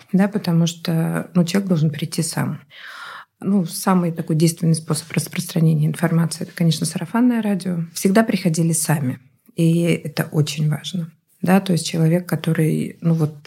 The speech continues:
осознал, да, что его ситуация вот с этим свидетельством, с образованием, да, с возможностями,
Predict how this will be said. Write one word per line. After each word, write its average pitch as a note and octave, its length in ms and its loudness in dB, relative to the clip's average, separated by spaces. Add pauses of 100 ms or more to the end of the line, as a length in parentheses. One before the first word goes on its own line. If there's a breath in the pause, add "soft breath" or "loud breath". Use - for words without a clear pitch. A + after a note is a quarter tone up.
(120)
осознал, D#3 580 2 (260)
да, E3 160 2
что E3 220 -4
его D#3 320 2
ситуация D#3 640 -4
вот D3+ 140 -4
с - 40 -4
этим D#3 200 0
свидетельством, D3+ 800 -2
с - 80 -8
образованием, D3+ 840 0
да, D#3+ 160 -2
с E3 140 -8
возможностями, D#3 920 0